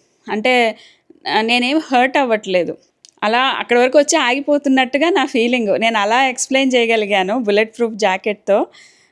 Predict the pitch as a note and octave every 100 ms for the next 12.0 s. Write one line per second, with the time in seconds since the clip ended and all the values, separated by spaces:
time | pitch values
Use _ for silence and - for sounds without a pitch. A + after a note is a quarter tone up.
0 | - G3+ G3+ G3+ G3+ G#3 A#3 C4 B3 C#4+
1 | D4 G#3 A3+ B3 C4 A#3+ A#3+ A#3 A#3 A#3
2 | A#3 B3+ F#3 A3 A#3+ B3 G#3+ G#3 G#3+ F#3
3 | F#3+ G#3+ A3+ G3 F3 E3 - - - F#3+
4 | G#3+ A#3+ B3+ B3 G#4+ - - - _ A3
5 | G#3 G#3 F#3+ A3 - F3 F#3+ G#3+ A3+ A#3
6 | B3 C4+ A#3 G#3 G3 G3 D4 _ _ -
7 | - G3+ G#3+ G#3 G#3 F#3+ G3 A3 B3 B3
8 | A#3 G#3+ - A3 A3 G3+ F#3+ A#3 - _
9 | - _ _ F#3+ F#3+ F#3 F#3 F#3 - -
10 | _ _ - A3+ G#3 A3+ A3 D4 C4 C4
11 | B3 G#3+ G#3 G#3 - A3 A3+ G3+ G3+ C4